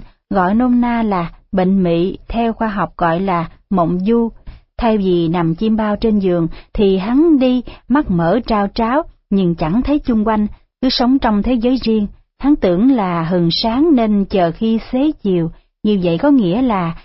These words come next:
hắn ngồi chầu chực trước sân suốt đêm nay. Tôi nói với cậu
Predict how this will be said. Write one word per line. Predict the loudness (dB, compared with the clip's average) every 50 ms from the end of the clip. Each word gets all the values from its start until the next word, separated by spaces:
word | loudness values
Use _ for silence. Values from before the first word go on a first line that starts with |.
| _ _
hắn | -4 0 2 4 4 4
ngồi | 4 2 2 0 0 0
chầu | 0 0 0 0
chực | -2 -2 -4 -4 -2 -2
trước | -2 -2
sân | -2 -4 -4 -2 0 0 0 -2
suốt | -2 -2 -4 -4 -4 -2
đêm | -2 -2 0 0 0
nay. | 0 0 0 -2 -4 -6 -10 _ _ _ _ _ _ _ _ _ _ _ _ _ _ _ _ _ _ _ _ _ _ _ _ _ -4
Tôi | -2 0
nói | 0 0 0 2 2 2
với | 2 0
cậu | 0 0 -2 0 0 0 -2 -4 -6